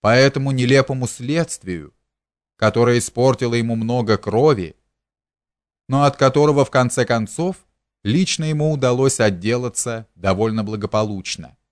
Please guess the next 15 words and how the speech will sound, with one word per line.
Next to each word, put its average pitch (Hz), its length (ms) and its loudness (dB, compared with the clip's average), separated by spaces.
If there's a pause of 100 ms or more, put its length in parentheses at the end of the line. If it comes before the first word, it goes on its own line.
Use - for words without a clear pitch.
(720)
так 131 200 2
как 135 140 2
следственные 120 720 -2
и 113 40 -2
судебные 110 600 -2
власти 104 680 -6 (360)
не 131 160 -2
могли 135 400 0
не 170 120 0
убедиться 139 640 -4
из 101 240 -6
дела, 127 480 -4 (240)
что - 260 -2
он 123 200 0
играл 120 520 0